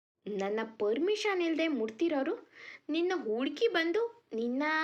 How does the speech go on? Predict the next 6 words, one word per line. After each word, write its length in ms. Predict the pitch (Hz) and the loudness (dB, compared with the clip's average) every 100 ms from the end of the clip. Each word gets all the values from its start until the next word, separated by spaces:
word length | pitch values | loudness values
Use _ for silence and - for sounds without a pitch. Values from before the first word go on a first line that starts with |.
| 311 285 | 0 -2
ಎಂದು, 560 | 233 254 311 247 - _ _ - | 0 0 0 -2 -4 _ _ -12
ಥು, 360 | - 370 427 - _ _ _ _ - | -4 -2 -2 -8 _ _ _ _ -8
ನಾಚಿಕೆ 520 | 190 202 277 277 427 | -2 0 0 0 0
ಆಗಲ್ಲ 260 | 349 254 185 170 - _ _ _ - | 2 0 0 -2 -10 _ _ _ -8
ಇಲ್ದಿರೋದೆಲ್ಲ 580 | 226 269 392 392 302 302 | -4 2 2 2 2 0
ಹೇಳೋಕೆ? 520 | 294 285 311 392 440 | 2 0 0 -2 -6